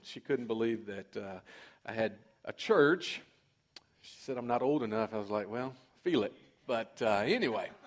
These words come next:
um, glad to be here this morning. Look forward to our time, even though it is a tough passage ahead. Um, I've entitled this message this morning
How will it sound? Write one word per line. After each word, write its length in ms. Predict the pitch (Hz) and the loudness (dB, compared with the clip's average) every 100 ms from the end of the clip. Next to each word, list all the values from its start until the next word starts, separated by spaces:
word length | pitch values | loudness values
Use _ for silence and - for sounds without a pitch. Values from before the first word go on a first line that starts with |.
| - - - - - - - - | -20 -20 -18 -16 -16 -16 -18 -6
um, 520 | 117 117 110 101 92 90 _ _ _ _ _ _ _ _ _ _ _ - - | 0 4 4 2 -4 -16 _ _ _ _ _ _ _ _ _ _ _ -20 -8
glad 280 | - 131 131 | 0 4 4
to 60 | 127 | 2
be 160 | 127 | 0
here 160 | 117 123 | 4 2
this 220 | 107 - | 2 -4
morning. 300 | 110 104 107 | -4 -2 -2
Look 240 | 110 139 - | 2 0 0
forward 520 | 131 123 120 113 101 | -2 0 2 0 -2
to 220 | - 120 | -4 2
our 100 | 113 | 4
time, 500 | 113 - 123 120 117 107 - - - | 2 2 4 4 2 -4 -14 -20 -8
even 320 | - 170 147 | -2 0 2
though 260 | 127 135 127 | 4 4 4
it 200 | 131 135 | 4 4
is 520 | 131 131 127 120 - - - _ _ | 6 4 4 -2 -10 -16 -20 _ _
a 120 | 117 | -6
tough 480 | 113 - 156 131 - | -6 -6 -4 -4 -6
passage 580 | - 131 123 - 110 - - | -4 -2 -4 -4 -8 -8 -8
ahead. 440 | 104 127 117 101 - - - - _ _ - | -4 0 0 0 -6 -20 -20 -20 _ _ -20
Um, 300 | 95 98 107 | -20 -14 2
I've 160 | 135 147 | 4 4
entitled 600 | 127 - 208 233 160 117 | 0 2 4 6 4 2
this 420 | 135 135 - - | 4 4 0 -10
message 640 | - 143 175 190 - 135 110 | -2 4 6 6 2 -2 -2
this 340 | 117 113 - | -4 -4 -4
morning 420 | 123 117 113 113 | -4 -2 0 -2